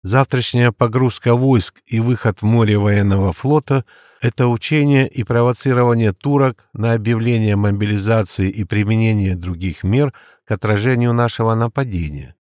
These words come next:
Результат первой нашей провокации вы, наверное, знаете. Английский флот расстрелял гражданские транспортные корабли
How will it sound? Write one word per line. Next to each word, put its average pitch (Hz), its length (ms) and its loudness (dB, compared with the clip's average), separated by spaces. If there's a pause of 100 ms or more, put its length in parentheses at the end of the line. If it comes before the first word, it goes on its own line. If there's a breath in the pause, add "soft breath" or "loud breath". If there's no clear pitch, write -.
(280)
Результат 135 640 -2
первой 131 340 2
нашей 117 320 0
провокации 127 840 -2
вы, 120 160 -2
наверное, 123 540 0
знаете. 98 680 -4 (760)
Английский 110 600 0
флот 123 360 0
расстрелял 107 640 0
гражданские 95 760 0
транспортные 92 720 -2
корабли 98 580 0